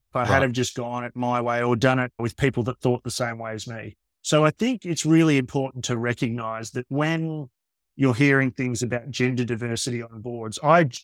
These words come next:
Speaker 1: genuinely don't believe it's about trying to give someone a leg up. It's about trying to have enough different knowledge, experience, oversight in that boardroom to get a, a better decision than if everybody thinks the same way. It's like the old cliche about if everything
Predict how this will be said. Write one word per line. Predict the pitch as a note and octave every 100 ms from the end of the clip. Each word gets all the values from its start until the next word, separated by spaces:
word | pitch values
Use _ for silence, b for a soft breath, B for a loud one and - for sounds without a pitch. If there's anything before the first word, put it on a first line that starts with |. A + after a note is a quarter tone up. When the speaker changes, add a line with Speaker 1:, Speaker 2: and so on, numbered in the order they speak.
| -
Speaker 1:
genuinely | A#2 - D3 D3+ D3 C3
don't | B2+ B2+ A#2+
believe | A#2+ A#2+ A#2+
it's | A#2
about | B2 B2 A#2
trying | - C#3 A#2+ A#2+ A2+
to | B2+ A2+ G#2 _ _ _ -
give | C#3+ A#2+
someone | D3+ C3+ B2+
a | A#2+
leg | A2+ C3+ F#3
up. | B3 - _ _ _
It's | C#3 -
about | C3+ E3+ F#3
trying | - D3
to | C3
have | B2 C3
enough | B2 B2 C3+ B2+ - _ _ _ -
different | B2 C#3 - B2+
knowledge, | A#2+ B2+ C3 C3 B2
experience, | - - C3+ B2+ B2 B2 A#2+ - -
oversight | C3 C3+ B2 B2 C3+ B2 B2
in | C#3 B2+
that | B2 A#2
boardroom | A2+ A#2+ B2 A#2 A#2
to | A2 A#2
get | C3 B2+
a, | B2 A#2
a | A#2+
better | G2+ C3 B2+
decision | A#2+ A#2+ C3+ B2 A#2 A#2+
than | B2+
if | B2+ - _
everybody | D#3 D3 D3+ C3 B2+ A#2+
thinks | C3 A#2
the | B2+
same | - A#2+
way. | A#2
It's | C3+
like | A3 -
the | E3+
old | C3+
cliche | - C3+ -
about | A#2 A#2
if | A#2 -
everything | C3+ B2+ B2+ B2 A2+